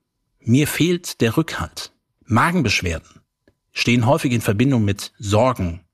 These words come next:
oder Ängsten. Etwas liegt mir schwer im Magen. Wir kennen diese Aussagen. Konflikte mit dem Außen. Wenn wir weitergehen im Verdauungstrakt bei Durchfall oder Verstopfung, es ist eine Frage des Loslassens oder des Festhaltens.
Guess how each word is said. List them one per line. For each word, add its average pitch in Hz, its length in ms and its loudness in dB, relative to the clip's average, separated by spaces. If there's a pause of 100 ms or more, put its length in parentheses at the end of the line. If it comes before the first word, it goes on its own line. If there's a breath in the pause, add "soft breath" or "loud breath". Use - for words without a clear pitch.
(140)
oder 90 420 -4
Ängsten. - 580 -2 (480 soft breath)
Etwas - 360 -2
liegt 139 280 0
mir 123 100 2
schwer 110 280 0
im 110 80 -2
Magen. 95 560 -4
Wir 110 100 -4
kennen 147 260 0
diese 90 220 -2
Aussagen. - 480 -10
Konflikte 131 920 -2
mit 120 260 -2
dem 113 280 0
Außen. - 360 -2 (800)
Wenn 110 160 2
wir 135 120 2
weitergehen 117 540 0
im 101 100 -4
Verdauungstrakt 113 800 -2
bei 98 140 -2
Durchfall 143 580 -2
oder 98 200 -2
Verstopfung, - 720 -6
es - 100 -12
ist 117 160 -6
eine 127 200 0
Frage 120 540 -2
des 113 260 -4
Loslassens 127 920 0 (160)
oder 117 180 2
des 113 160 -2
Festhaltens. - 1000 -6